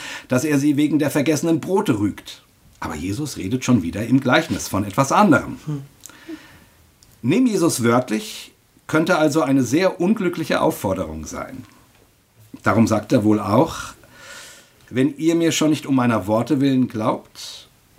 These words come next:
Speaker 1: Worte sind immer missverständlich. Wie du sie hörst und verstehst, hat immer mehr mit dir zu tun, als mit dem, was der Redende gemeint hat. Klammer zu.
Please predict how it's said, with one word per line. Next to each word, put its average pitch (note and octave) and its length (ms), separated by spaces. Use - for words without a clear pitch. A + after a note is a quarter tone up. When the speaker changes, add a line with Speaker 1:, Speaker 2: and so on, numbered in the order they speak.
Speaker 1:
Worte F2 380
sind F#2 240
immer F2+ 300
missverständlich. F#2+ 1120
Wie G2+ 160
du G2 120
sie E2+ 160
hörst B2 260
und - 80
verstehst, A2 520
hat - 160
immer A#2 160
mehr A2 140
mit G#2+ 220
dir B2+ 160
zu C#3 140
tun, D#3+ 320
als A2+ 180
mit A2 140
dem, G#2 180
was G#2 300
der G2 140
Redende G#2 340
gemeint F2+ 340
hat. - 280
Klammer C#3 240
zu. A#3+ 280